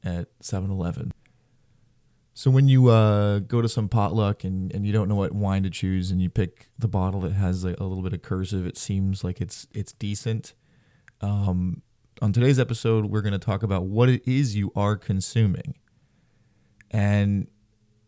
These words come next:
the conclusion that we come to is that you are consuming, uh, what is basically a simulation of a wine.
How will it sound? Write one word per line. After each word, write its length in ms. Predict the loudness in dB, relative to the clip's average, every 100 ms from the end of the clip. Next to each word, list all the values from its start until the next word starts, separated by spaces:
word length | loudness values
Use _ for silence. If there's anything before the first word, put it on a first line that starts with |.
| _ -4
the 100 | -2
conclusion 540 | -2 -2 2 4 4
that 140 | 4
we 160 | 2 -2
come 320 | 2 2 2
to 340 | 2 2 2 2
is 260 | 0 -2
that 180 | 0 0
you 200 | 2 2
are 280 | 4 2 0
consuming, 760 | -2 -4 -2 2 2 2 0 -2
uh, 420 | -2 -2 -2 -4 -4
what 200 | -4 -4
is 160 | -4 -10 _ -20 -20 _ _ _ _ 0
basically 480 | 0 0 0 0 0
a 80 | -4
simulation 800 | 2 4 6 4 2 0 -2 0
of 140 | -2
a 60 | -2
wine. 520 | 0 -2 -2 -2 -6